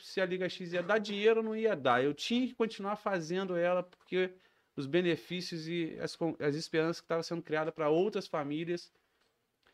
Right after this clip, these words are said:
fazia, me completava como pessoa assim. Então não era o dinheiro.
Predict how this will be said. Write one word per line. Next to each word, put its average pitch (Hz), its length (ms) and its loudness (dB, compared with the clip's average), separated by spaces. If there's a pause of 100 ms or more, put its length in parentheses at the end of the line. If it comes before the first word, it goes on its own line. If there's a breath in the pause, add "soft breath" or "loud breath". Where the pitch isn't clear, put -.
(160)
fazia, 156 640 2 (240)
me 175 140 -2
completava 160 560 0
como 151 160 -4
pessoa 147 400 -2
assim. 107 220 -4
Então 131 300 -4
não 160 200 0
era 165 180 4
o 165 60 0
dinheiro. 135 520 -2